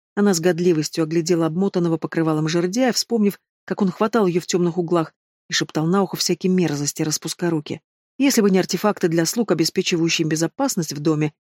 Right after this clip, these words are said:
ведь гости всякие бывают, недалеко было бы и до беды. Жаловаться хозяйке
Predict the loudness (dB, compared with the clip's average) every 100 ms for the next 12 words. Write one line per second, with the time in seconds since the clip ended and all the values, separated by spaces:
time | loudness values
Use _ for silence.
0 | _ -4 -2 0 -2 0 -2 -2 -2 0
1 | 0 0 -2 _ _ 0 2 4 2 2
2 | 0 2 4 4 2 -2 -2 -2 0 0
3 | -2 -4 _ _ _ _ _ -4 0 2
4 | 0 -2 0 2 2 2 -2